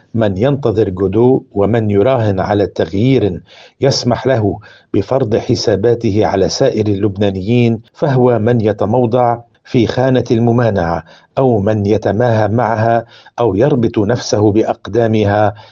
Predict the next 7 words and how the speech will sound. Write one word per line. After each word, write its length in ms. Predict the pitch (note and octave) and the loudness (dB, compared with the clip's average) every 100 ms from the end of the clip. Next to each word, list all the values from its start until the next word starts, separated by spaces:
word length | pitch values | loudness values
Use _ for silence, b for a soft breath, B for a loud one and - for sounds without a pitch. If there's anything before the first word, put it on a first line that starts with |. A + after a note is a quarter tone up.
| B - | B -4
طمعا 560 | B2+ A2+ F#2 G#2 G2+ - _ G#2 | 0 2 0 -2 -4 -8 _ -4
بمكسب 560 | G2+ G2+ - - F#2+ | -2 -4 -4 -4 -4
ما. 300 | F2+ G#2+ F#2+ - _ _ B B B B | -2 -2 -4 -8 _ _ B B B B
ولذلك 680 | A#2+ D3 C3 E3 D3+ D#3 C3+ | 2 2 2 2 2 -2 -6
نقول 420 | B2+ C3 F2+ - - b b - | -2 0 0 -4 -20 b b -2
إن 180 | C#3 C3+ | 2 2
انتظاركم 920 | C3 B2 A#2 C3 B2 G#2 - G2 F2 | 0 0 0 2 0 -2 -2 -6 -6